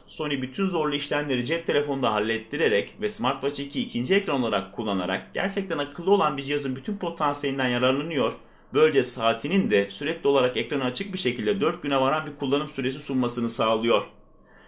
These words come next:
Saat performans anlamında da tatminkar. Ekran kaydırma hareketleri sırasında herhangi bir takılmaya rastlamıyorsunuz.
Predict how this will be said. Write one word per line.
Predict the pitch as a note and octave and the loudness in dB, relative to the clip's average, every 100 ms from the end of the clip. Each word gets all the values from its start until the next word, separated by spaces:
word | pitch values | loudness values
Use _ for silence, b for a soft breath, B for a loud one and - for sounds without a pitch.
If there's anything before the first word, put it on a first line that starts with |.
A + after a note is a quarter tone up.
| b b b | b b b
Saat | - G#3 A3 A3 - - | 0 4 4 2 -10 0
performans | D#3+ D#3 E3 F#3+ G#3+ F#3 | 0 2 2 4 4 4
anlamında | E3 D#3+ D#3 D#3+ | 2 2 0 2
da | E3 | 2
tatminkar. | D3+ C3+ C3+ C#3 D3 C3 B2 - | 2 0 0 -2 4 2 2 -2
Ekran | A#2+ C#3 C#3+ | -2 0 0
kaydırma | C3+ B2 C3 D3 | 2 2 2 0
hareketleri | D#3+ C#3 C#3 C3+ C3 | 2 0 0 0 0
sırasında | B2 A#2+ A#2 A#2 | -2 -4 -2 -4
herhangi | C#3+ D3+ C#3 | -2 -2 -4
bir | C3 | -4
takılmaya | C3+ C3 B2+ C3+ B2+ | -4 -2 0 2 4
rastlamıyorsunuz. | B2 - C3 B2+ B2 B2 C3 C3 - | 2 2 2 4 2 2 -2 -2 -4